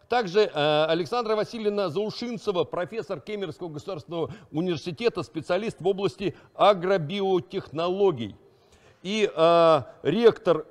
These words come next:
Кузбасского государственного технического университета Але-, Алексей Николаевич Яковлев, он специалист по современным технологиям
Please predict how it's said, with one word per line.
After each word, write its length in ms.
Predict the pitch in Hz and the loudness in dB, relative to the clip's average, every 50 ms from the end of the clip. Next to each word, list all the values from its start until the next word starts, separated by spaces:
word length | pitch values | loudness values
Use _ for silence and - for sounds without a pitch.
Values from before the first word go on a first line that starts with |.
| - - | -8 -6
Кузбасского 520 | 180 185 156 160 196 175 - - - 143 | -4 -4 0 2 2 2 2 0 -4 -6
государственного 480 | 139 143 - 170 170 147 - - 147 123 | -6 -6 -6 -6 -6 -6 -6 -8 -10 -10
технического 460 | 143 131 127 160 147 - - - 139 | -10 -10 -10 -12 -12 -12 -10 -8 -6
университета 640 | 139 143 139 127 - 226 233 214 - 226 196 - - - _ - - _ | -4 -4 -4 -4 -2 -2 -2 0 0 0 -2 -2 -4 -12 _ -20 -16 _
Але-, 240 | - 143 160 175 180 | -4 -2 0 0 0
Алексей 540 | 160 160 165 180 165 - - 220 220 208 202 | 2 0 0 0 -2 -6 -6 -6 -4 -2 -2
Николаевич 540 | 190 165 - 185 185 196 202 190 170 - - | -2 0 2 2 2 4 2 0 0 -2 -6
Яковлев, 600 | 139 160 185 208 180 - 170 170 160 160 143 - | -4 0 2 2 2 2 0 0 0 0 -2 -2
он 180 | 143 185 208 - | 0 0 0 -2
специалист 580 | - - 180 - - 175 180 214 226 - - | -2 -6 -8 -4 -2 -2 -2 -4 -6 -10 -8
по 120 | - 190 165 | -6 -6 -6
современным 560 | - 180 147 156 156 170 208 208 190 175 147 | -4 -4 -2 -2 -2 0 0 -2 -2 -2 -4
технологиям 600 | - - 147 107 151 151 170 208 220 196 202 175 | -6 -8 -8 -6 -4 0 0 0 2 2 0 -2